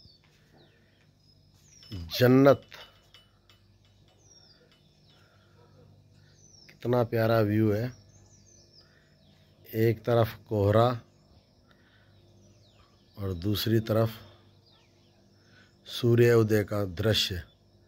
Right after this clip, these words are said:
और ये देखिए, बिल्कुल बीच में से, ये बीच के अंदर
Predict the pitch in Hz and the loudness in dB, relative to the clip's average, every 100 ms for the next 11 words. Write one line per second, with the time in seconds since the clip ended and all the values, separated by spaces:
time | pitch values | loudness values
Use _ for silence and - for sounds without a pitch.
0 | _ _ _ _ _ _ _ - 107 120 | _ _ _ _ _ _ _ -10 -2 0
1 | 117 113 135 110 127 135 127 139 110 117 | 2 0 -2 -2 -2 -4 -2 -2 0 -2
2 | 123 131 117 113 123 - - - - - | 0 2 2 2 0 -4 -18 -20 -20 -20
3 | - 113 98 101 107 92 - - _ _ | -16 -10 -4 -2 0 -2 -6 -12 _ _
4 | _ _ - _ _ _ _ _ _ _ | _ _ -20 _ _ _ _ _ _ _
5 | _ - 87 87 113 110 - 107 101 98 | _ -20 -10 -4 -4 -4 -6 -6 -4 -6